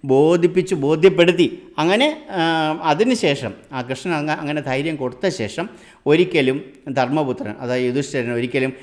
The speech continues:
ആ, ആ ഒരു മനോവീര്യം തളരുന്ന ഒരു രീതി അദ്ദേഹം ഒരിക്കലും അങ്ങനെ, അല്ലെങ്കിൽ ത-, മനോവീര്യം നഷ്ടപ്പെട്ട്, ആ, ഒരു, ഒരു ലക്ഷണം അദ്ദേഹം ഒരിക്കലും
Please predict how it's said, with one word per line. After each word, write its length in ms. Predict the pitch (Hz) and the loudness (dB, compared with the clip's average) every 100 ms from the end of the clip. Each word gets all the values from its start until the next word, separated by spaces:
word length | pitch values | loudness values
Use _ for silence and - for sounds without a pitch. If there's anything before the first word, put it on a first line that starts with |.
| - - 127 | -20 -12 -4
ആ, 60 | 131 127 147 | 0 0 0
ആ 100 | 131 | 0
ഒരു 180 | 135 | 0
മനോവീര്യം 840 | 135 135 131 151 151 143 139 147 143 | 0 0 0 0 2 2 2 2 2
തളരുന്ന 560 | 131 135 147 143 143 151 | 2 2 0 -2 -2 -2
ഒരു 220 | 143 127 | -2 -2
രീതി 540 | 123 120 127 123 147 147 | -2 -2 -4 -4 -6 -8
അദ്ദേഹം 400 | 120 123 123 123 | -2 0 0 -2
ഒരിക്കലും 500 | 127 117 120 120 143 - - _ 123 | -2 -4 -2 -2 -4 -8 -20 _ -4
അങ്ങനെ, 200 | 127 127 | -2 0
അല്ലെങ്കിൽ 260 | 127 131 | 0 -2
ത-, 40 | 127 | -2
മനോവീര്യം 580 | 123 127 139 139 135 131 | -2 0 0 0 -2 -2
നഷ്ടപ്പെട്ട്, 720 | 120 - 135 123 123 123 127 143 | -6 -6 -6 -6 -2 -2 -2 -4
ആ, 220 | 127 127 | -4 -4
ഒരു, 360 | 135 120 120 135 | -4 -2 -2 -2
ഒരു 160 | 143 123 | -2 -2
ലക്ഷണം 560 | 123 120 127 120 110 - - - | -2 -4 -4 -4 -4 -10 -16 -6
അദ്ദേഹം 260 | 123 147 147 | 2 4 4
ഒരിക്കലും 440 | 131 127 135 185 | 4 2 0 -2